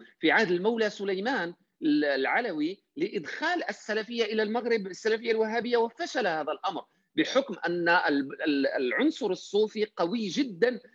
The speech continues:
في ال-، في المغرب. لكن قرار إدخال السلفية إلى الوهابية إلى المغرب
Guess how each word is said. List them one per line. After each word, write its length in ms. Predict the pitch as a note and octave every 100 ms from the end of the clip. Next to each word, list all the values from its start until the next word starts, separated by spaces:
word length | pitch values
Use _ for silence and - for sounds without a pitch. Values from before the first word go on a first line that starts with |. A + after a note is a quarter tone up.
| _
في 380 | - A3 G#3 E3
ال-، 240 | F3+ E3+
في 260 | D#3+ F#3+ F#3 -
المغرب. 440 | D#3 D3+ B2 A#2 - _ -
لكن 300 | D3+ - F#3+ _
قرار 500 | F#3+ G#3+ C#4 A#3 C#3 -
إدخال 500 | D3+ - B3+ D4+ G#3+
السلفية 640 | D#3 - E3+ D#3 D3+ G3+ F#3+
إلى 220 | E3 D#3
الوهابية 480 | D#3 D3 D3+ G3+ F#3+
إلى 100 | D3+
المغرب 360 | E3 F3 F3+